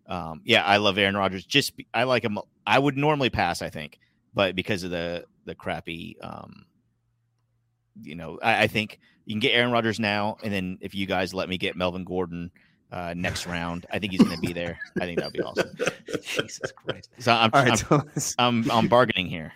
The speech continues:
Speaker 1: So, yes,
Speaker 2: so let's take,
Speaker 1: Aaron Rodgers.
Speaker 2: let's take Rodgers here. I'm down with that, and then, uh, and let's see what, what happens in the eighth round. I'm just telling you, if Jerry Jeudy somehow lasts the eighth round, that's the pick.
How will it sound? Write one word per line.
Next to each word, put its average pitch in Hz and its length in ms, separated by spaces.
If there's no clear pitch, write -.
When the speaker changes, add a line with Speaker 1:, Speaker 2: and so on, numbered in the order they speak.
Speaker 1:
So, 95 200
yes, 101 140
Speaker 2:
so 135 80
let's 147 200
take, 165 180
Speaker 1:
Aaron 90 120
Rodgers. 92 100
Speaker 2:
let's 135 140
take 156 180
Rodgers 117 440
here. 87 440
I'm 95 160
down 98 240
with 92 100
that, 85 340
and 90 140
then, 90 200
uh, 82 260
and 82 80
let's 98 160
see 110 80
what, 101 220
what 95 160
happens 87 260
in 85 80
the 85 100
eighth 82 120
round. 85 220
I'm 127 80
just 190 140
telling 147 240
you, 98 60
if 87 80
Jerry 131 240
Jeudy 120 200
somehow 98 260
lasts 92 240
the 92 100
eighth 87 100
round, 82 240
that's 92 200
the - 60
pick. - 260